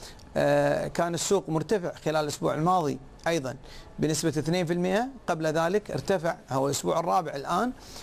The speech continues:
ثلاث أسابيع ماضية كان السوق على ارتفاع بنصف نق-، نقطة مئوية في بداية الشهر، ثم نصف آخر. آه، الأسبوع الماضي كان الأفضل خلال آخر شهرين،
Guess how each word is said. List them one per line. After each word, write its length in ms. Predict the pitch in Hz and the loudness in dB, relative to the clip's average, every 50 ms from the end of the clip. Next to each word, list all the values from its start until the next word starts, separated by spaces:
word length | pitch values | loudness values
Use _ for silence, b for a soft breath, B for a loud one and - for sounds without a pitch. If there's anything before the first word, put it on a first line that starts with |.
| B B B | B B B
ثلاث 260 | - 202 233 247 208 180 | 2 4 4 4 2 2
أسابيع 420 | 185 165 - 185 170 170 156 143 | 0 -2 -2 -2 0 -2 -2 0
ماضية 360 | 160 170 160 147 143 139 131 | 0 2 2 2 2 0 0
كان 240 | 123 - 196 185 180 | 0 0 0 0 0
السوق 380 | 160 - - 190 180 - - - | 0 0 2 2 2 2 2 0
على 280 | 151 196 233 240 220 | 0 2 2 0 -2
ارتفاع 440 | 196 180 - _ - 143 147 156 165 - - B B B B B B B - - | -4 -6 -8 _ -4 -2 0 0 -2 -4 -10 B B B B B B B -10 -4
بنصف 500 | 151 147 165 175 208 208 - - - - | 0 0 2 2 2 0 -2 -4 -8 -4
نق-، 480 | - 175 180 - - 175 156 107 - 185 | -2 0 0 0 0 0 0 0 -2 -2
نقطة 360 | 170 175 156 - - 151 147 | -2 -2 -2 0 0 0 0
مئوية 560 | 147 147 123 143 147 156 165 175 190 208 220 | 0 0 0 0 0 2 2 2 2 2 0
في 160 | - - 143 | 0 0 0
بداية 280 | 135 139 156 151 151 151 - | 2 2 2 2 2 0 -4
الشهر، 340 | 151 - - 180 185 214 226 | -6 -2 0 0 2 0 0
ثم 320 | - - 208 175 175 175 175 190 - 240 220 - B B B B B | 0 0 0 2 2 2 2 2 0 -4 -8 -12 B B B B B
نصف 240 | 190 202 - - - - | 0 0 0 0 -2 0
آخر. 380 | - 170 170 170 - 202 220 - - - - B B B B B - - | 0 0 0 0 0 -2 -4 -4 -6 -12 -18 B B B B B -2 0
آه، 580 | 151 156 156 156 - 151 156 143 143 151 151 151 | 2 2 2 0 -2 -4 -4 -2 0 2 2 2
الأسبوع 580 | 151 151 151 147 139 156 - 180 190 214 165 | 2 2 2 2 0 0 0 0 0 0 0
الماضي 360 | 185 190 185 180 175 165 170 156 | 0 0 2 2 2 2 0 -2
كان 260 | - 175 165 160 160 | 0 0 0 0 0
الأفضل 880 | 151 - - - 156 147 147 - - 196 185 - 175 190 233 254 269 277 - - - - | 0 -2 -2 -2 -2 -2 0 0 -2 -2 -2 -2 0 0 0 0 0 -4 -12 -18 -8 -2
خلال 300 | 190 156 151 143 147 - | 0 2 2 2 2 0
آخر 240 | 156 147 - - 139 | -2 -4 -4 -6 -8
شهرين، 440 | - 151 143 147 175 220 262 269 | -6 -4 -2 0 2 2 2 0